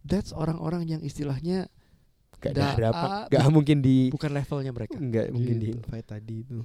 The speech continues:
Speaker 1: Iya, bukan levelnya
Speaker 2: Iya,
Speaker 1: kita
Speaker 2: iya,
Speaker 1: gitu.
Speaker 2: iya, iya, iya.
Speaker 1: Iya.
Speaker 2: Iya, iya, iya,
Speaker 1: Di-,
Speaker 2: iya,
Speaker 1: ngerti
Speaker 2: iya.
Speaker 1: nggak? Di matanya mereka, that's, that's not my level, itu yang orang-orang sial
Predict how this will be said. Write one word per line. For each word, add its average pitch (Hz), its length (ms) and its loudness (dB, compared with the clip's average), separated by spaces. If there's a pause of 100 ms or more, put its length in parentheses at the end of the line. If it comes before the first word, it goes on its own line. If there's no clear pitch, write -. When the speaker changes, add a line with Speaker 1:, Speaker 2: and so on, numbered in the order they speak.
(120)
Speaker 1:
Iya, 160 240 -2 (180)
bukan 151 260 -4
levelnya 143 380 -2
Speaker 2:
Iya, - 100 -8
Speaker 1:
kita 104 200 4
Speaker 2:
iya, 104 200 6
Speaker 1:
gitu. 98 120 6
Speaker 2:
iya, 98 160 6
iya, - 0 -
iya. 95 200 4
Speaker 1:
Iya. 92 260 -4 (100)
Speaker 2:
Iya, 117 240 8
iya, 107 200 6
iya, - 0 -
Speaker 1:
Di-, 101 100 4 (100)
Speaker 2:
iya, 101 160 0
Speaker 1:
ngerti - 160 -2
Speaker 2:
iya. 143 80 -2
Speaker 1:
nggak? 98 100 -8
Di 135 80 -2
matanya 135 380 -4
mereka, 135 200 -10 (200)
that's, 185 320 -8
that's - 220 -6
not 147 160 -6
my 120 140 -8
level, 120 360 -8
itu 135 220 -6 (140)
yang 120 280 -10
orang-orang 120 680 -10 (420)
sial 117 460 -8